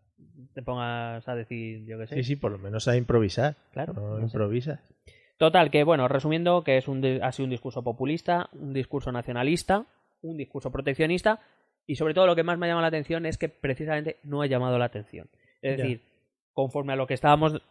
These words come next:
Speaker 1: mm, eh, acostumbrados con Trump, pues esto ha sido más bien suave.
Speaker 2: Mm.
Speaker 1: Con lo cual, sí que es como un poco preocupante en el sentido de si esto es lo suave de Trump, ha conseguido que no nos llame demasiado la atención, me parece que esconde mensajes bastante agresivos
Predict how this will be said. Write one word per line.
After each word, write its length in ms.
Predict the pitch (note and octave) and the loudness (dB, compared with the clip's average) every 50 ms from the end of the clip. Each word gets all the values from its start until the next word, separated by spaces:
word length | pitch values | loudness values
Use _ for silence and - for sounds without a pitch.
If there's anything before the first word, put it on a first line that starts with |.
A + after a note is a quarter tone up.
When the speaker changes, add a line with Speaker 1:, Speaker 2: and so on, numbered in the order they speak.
| _ - | _ -12
Speaker 1:
mm, 600 | - F3 D#3+ D#3 D3+ D3+ D3+ D3 D3 D3 D3 D3 D3+ E3+ _ _ _ _ _ _ _ _ _ - | -8 -6 -6 -4 -4 -4 -4 -6 -6 -6 -8 -10 -12 -16 _ _ _ _ _ _ _ _ _ -12
eh, 160 | - D3 C#3+ | -8 -6 -4
acostumbrados 520 | C#3+ C#3+ D3+ C#3+ - D3+ D3+ D#3+ D#3+ D#3 - | -2 -2 -2 -2 -2 2 4 4 4 4 4
con 180 | D#3+ D3+ D3 | 2 0 2
Trump, 240 | - D#3+ D#3+ F3 F3 _ - | 2 2 2 2 0 _ 0
pues 200 | - C#3 C3 C3 | 2 2 2 2
esto 180 | - - C#3+ | 0 2 2
ha 40 | C3 | 2
sido 300 | C#3 C#3+ C#3+ D#3+ D#3+ C#3+ | 4 4 4 6 4 4
más 180 | C3 C3 C3 B2+ | 4 2 2 2
bien 140 | A#2+ A#2+ B2 | 2 2 4
suave. 320 | - F3 F3 C#3 A2 - _ _ _ - | 6 6 6 6 4 -2 _ _ _ -6
Speaker 2:
Mm. 260 | - D3+ C#3+ C#3 C#3 - | -4 -4 -4 -4 -6 -2
Speaker 1:
Con 140 | - C#3 C3+ | 0 2 4
lo 100 | C3+ C3 | 4 4
cual, 300 | - C#3+ D3+ E3 E3+ - - _ _ _ _ _ _ - - - - _ _ _ _ _ _ _ _ - - _ _ - | 4 4 4 4 4 0 -6 _ _ _ _ _ _ -20 -20 -20 -20 _ _ _ _ _ _ _ _ -20 -20 _ _ -14
sí 160 | - - D3+ | -8 -6 -4
que 100 | D#3 D#3+ | -2 -2
es 80 | D#3 - | -2 -2
como 340 | - D#3 D3 D3 C#3+ C#3 C#3 | -4 -4 -2 -2 -2 -2 -2
un 100 | C3+ C3+ | -4 -4
poco 200 | - D3 - D#3 | -6 -4 -4 -2
preocupante 440 | - D3+ C#3 C#3 C3 C#3+ D3 D3+ D#3+ | -2 -2 -2 -2 -2 -2 -2 -2 -4
en 40 | |
el 60 | D3 C3 | -6 -6
sentido 220 | C3 B2 B2 A#2+ | -4 -4 -4 -4
de 80 | A#2 - | -4 -4
si 180 | - C3 B2 | -6 -8 -10
esto 220 | C3+ - - E3+ E3 | -10 -8 -6 -8 -6
es 40 | |
lo 120 | D#3+ D#3 C#3+ | -4 -4 -4
suave 240 | - D3+ C#3+ C#3 C3+ | -2 -2 -2 -2 -2
de 80 | C3 - | -4 -2
Trump, 240 | C#3+ D3+ D3 - _ _ _ _ _ _ _ _ _ _ _ _ _ - | -4 -4 -6 -6 _ _ _ _ _ _ _ _ _ _ _ _ _ -10
ha 120 | - C3+ | -8 -4
conseguido 480 | - D#3 D#3 D3 - D3 D3 D#3 D#3+ D3 | -2 -2 -2 -2 -2 -2 0 -2 -2 -2
que 80 | C#3 C3 | -4 -4
no 100 | C3+ C3+ | -4 -2
nos 140 | C#3+ D3 C#3+ | -2 0 0
llame 140 | C#3+ C#3 C#3 | 0 0 0
demasiado 300 | C#3 C#3 C3 C#3 C#3 C#3 | -2 -2 -2 0 0 2
la 80 | C3+ | 2
atención, 460 | C3+ C3+ C3 B2 C3 C3+ C#3+ D#3+ E3 - _ _ _ _ - | 0 0 -2 -2 -2 -2 -2 -2 -4 -10 _ _ _ _ -12
me 100 | - A#2 | -10 -8
parece 220 | A2 A2 G#2+ C3 | -8 -8 -8 -8
que 60 | C3+ C3 | -8 -10
esconde 240 | - - B2+ C3 | -8 -8 -8 -6
mensajes 360 | C#3 C3+ B2 - A#2 - D3 C#3 | -6 -8 -8 -8 -8 -8 -6 -4
bastante 600 | C#3 A#2+ - - B2 B2 A#2+ C#3+ C#3+ C#3+ C#3 C3 | -4 -4 -4 -4 -6 -6 -4 -4 -2 -2 0 -2
agresivos 680 | A#2+ A#2 A2 A2 G#2 - - C3+ C#3 D#3+ F3 - _ | -2 -2 -4 -6 -8 -8 -8 -6 -4 -4 -4 -6 _